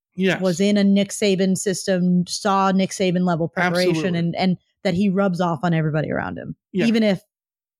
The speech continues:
Speaker 2: he is slowed down by the, uh, by the injury stuff.
Speaker 1: Yeah. Uh, let's look at the secondary. Um, the secondary last season for U S C, um,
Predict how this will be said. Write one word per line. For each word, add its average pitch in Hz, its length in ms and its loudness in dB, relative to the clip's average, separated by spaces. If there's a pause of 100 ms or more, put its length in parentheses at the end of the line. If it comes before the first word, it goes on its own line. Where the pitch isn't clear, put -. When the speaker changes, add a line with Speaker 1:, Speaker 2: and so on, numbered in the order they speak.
(240)
Speaker 2:
he 202 260 0
is 190 160 0
slowed 170 320 -2
down 160 280 -4
by - 160 -4
the, - 240 -4
uh, - 200 -8 (840)
by 185 140 0
the 170 100 0
injury 151 240 -4
stuff. - 220 -12 (240)
Speaker 1:
Yeah. 143 160 -6 (760)
Uh, 147 400 -2
let's 190 300 -6
look 196 240 -4 (100)
at 175 300 -6
the 165 240 0
secondary. 139 920 -4 (540)
Um, 160 480 0
the 180 80 0
secondary 190 580 0
last 175 300 -2
season 180 340 -2
for 170 120 -2
U 165 180 0
S 151 240 -2
C, 151 420 0 (580)
um, 151 640 -2